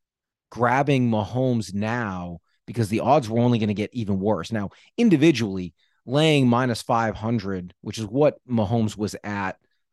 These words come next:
last week, you know, that, what's the point of betting a hundred dollars to win twenty? I mean, that's why they put those lines where they are, 'cause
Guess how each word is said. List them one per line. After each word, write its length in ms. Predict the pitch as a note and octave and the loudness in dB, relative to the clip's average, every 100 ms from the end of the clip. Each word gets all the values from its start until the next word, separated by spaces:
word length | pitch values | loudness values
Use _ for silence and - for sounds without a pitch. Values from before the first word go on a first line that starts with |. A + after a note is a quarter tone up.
| _ | _
last 460 | G2 A#2+ C#3 C3 F#2+ | -4 0 0 -2 -6
week, 460 | F2+ E2+ - - _ _ _ _ _ _ _ | -10 -10 -14 -20 _ _ _ _ _ _ _
you 60 | D#3+ | -2
know, 260 | A2 G#2+ _ _ _ _ _ _ F3+ | -2 -2 _ _ _ _ _ _ -10
that, 160 | F3 | -8
what's 220 | D#3+ E3+ | -4 -4
the 100 | - | -2
point 260 | C3+ C3 A#2+ | -2 0 0
of 120 | F#2+ - _ | -2 -6 _
betting 220 | C3 B2 | 0 0
a 40 | A2 | -2
hundred 160 | A#2 | -2
dollars 320 | G#2+ G#2 G2 - | 0 2 0 0
to 100 | A2 | 0
win 240 | G#2 F#2+ | 0 -2
twenty? 500 | - F#2 F2+ F2 D#2+ | -6 -8 -8 -8 -10
I 80 | - | -6
mean, 160 | A2 A2 | -2 0
that's 200 | A#2 A2+ | -2 0
why 320 | A#2+ G#2+ G2 _ _ - | 0 0 -2 _ _ -6
they 100 | A#2+ | -4
put 240 | - E3 | -2 0
those 220 | A2+ G#2 | 0 0
lines 280 | G#2 G2+ F#2+ | 0 -4 -4
where 120 | F#2 | -6
they 120 | F#2 F2+ | -6 -4
are, 220 | F#2 A2 | -4 -4
'cause 280 | A#2+ G2+ | -6 -8